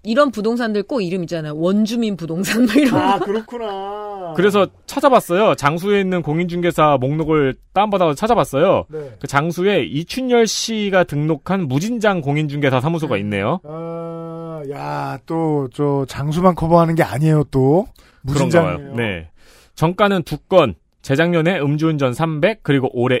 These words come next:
Speaker 3: 일월 따끈따끈 사기 천만 원.
Speaker 2: 사기 천!
Speaker 3: 이거는 공보 나오면 소명이 궁금하네요.
Speaker 2: 네.
Speaker 3: 언론 접촉 없고 아무런 자료 없는데 이럴 수가.
Speaker 1: 유튜브가.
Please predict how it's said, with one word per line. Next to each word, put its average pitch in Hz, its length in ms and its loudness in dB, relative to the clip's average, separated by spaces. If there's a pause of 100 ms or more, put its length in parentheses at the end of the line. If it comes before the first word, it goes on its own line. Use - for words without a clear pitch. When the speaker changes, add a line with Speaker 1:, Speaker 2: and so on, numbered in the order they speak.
(100)
Speaker 3:
일월 180 360 2
따끈따끈 196 840 -4
사기 185 420 -4
천만 240 400 -2
원. 82 340 -6 (480)
Speaker 2:
사기 269 420 -6
천! 269 520 0 (640)
Speaker 3:
이거는 170 340 4
공보 160 340 2
나오면 131 380 4
소명이 175 400 0
궁금하네요. 110 840 -2
Speaker 2:
네. 151 260 -8 (720)
Speaker 3:
언론 233 260 2
접촉 247 280 2
없고 180 460 2
아무런 202 520 0
자료 139 300 -2
없는데 147 480 0 (440)
이럴 170 180 6
수가. - 400 0 (500)
Speaker 1:
유튜브가. 214 360 -6